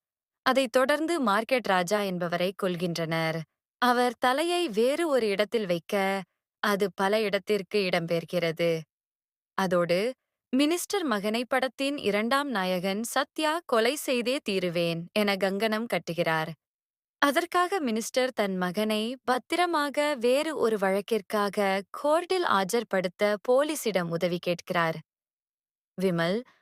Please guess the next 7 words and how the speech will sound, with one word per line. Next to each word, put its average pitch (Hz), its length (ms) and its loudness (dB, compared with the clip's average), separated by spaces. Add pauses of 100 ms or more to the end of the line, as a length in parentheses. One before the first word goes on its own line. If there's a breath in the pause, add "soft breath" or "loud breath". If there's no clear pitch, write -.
அந்த 277 260 2
பொறுப்பை 320 420 -2
எடுக்க 226 520 0
சத்யா 294 460 -2
எப்படியோ 226 600 0
மினிஸ்டர் 269 460 0
மகனை 202 440 0